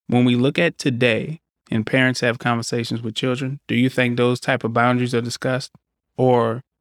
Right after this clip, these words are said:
the conversation of what is a boundary and how do you set one and let it be clear that these are lines that people are not allowed to cross? Do you think parents invest as much time into that compared to watching reality T V shows?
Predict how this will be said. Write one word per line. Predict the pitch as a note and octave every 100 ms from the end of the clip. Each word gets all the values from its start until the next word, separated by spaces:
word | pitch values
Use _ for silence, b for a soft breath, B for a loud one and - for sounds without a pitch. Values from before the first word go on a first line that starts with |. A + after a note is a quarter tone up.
| _
the | A#2+
conversation | C3+ B2+ B2 - B2 - B2
of | A#2 A2+ A2 _ _ -
what | A#2+ B2+ C#3 -
is | C3+ C#3
a | B2+
boundary | A#2+ A#2+ A#2+ A#2 A#2+ A#2
and | A#2
how | B2+ B2
do | A#2
you | A#2 A#2
set | A2+ - C3+ B2
one | C3 A#2+ A2+ A2+ - _ _ -
and | A2+
let | A#2
it | A#2 A#2
be | A2+
clear | - - F#3+ A#2+ A2 C3+ _ _ _ _ _ _
that | G#2 G#2+ B2
these | B2 C3
are | B2+
lines | B2 B2+ B2
that | A2+ A#2
people | C#3 A#2+ A#2
are |
not | A#2 A2+
allowed | A2+ A2+ A2
to | -
cross? | - A#2 - -
Do | A2
you | A2+
think | - A#2 -
parents | B2+ B2 A#2
invest | A#2 A#2 A#2
as | B2
much | A2+ A#2 -
time | - B2 A#2
into | A#2 - B2
that | A#2+ A#2+ B2+ A2+ - _ _ _ -
compared | A#2 - B2 A#2 -
to | B2 A#2 A2+ A2
watching | B2 A#2 - A2+
reality | A2 G#2+ A2 A2
T | G#2+ A#2+
V | A#2 A2
shows? | - - -